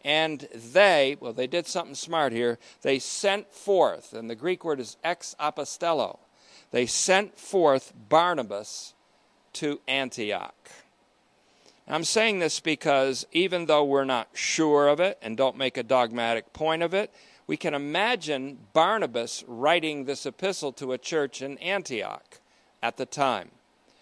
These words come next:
Now, it says in verse twenty-three, "When he arrived and saw the grace of God,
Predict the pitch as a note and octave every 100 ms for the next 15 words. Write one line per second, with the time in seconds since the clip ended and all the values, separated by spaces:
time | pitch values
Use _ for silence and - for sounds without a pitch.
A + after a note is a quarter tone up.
0 | _ _ _ _ _ _ _ _ _ _
1 | - D3+ C#3+ D3 C3+ - F3 C#3+ D3 E3
2 | - D#3+ D#3 C#3 E3+ F3+ D#3 E3 D#3+ D3
3 | E3 - C#3+ C#3 G3 G#3 D3 B2 C3+ D3
4 | - - - _ _ - C#3 C3+ - F#3
5 | F#3 G3 G#3 G3+ _ _ - C#3+ A2 C3
6 | E3+ F#3 F3 - D#3 C3 B2 C#3+ A#2+ E2+
7 | A#1+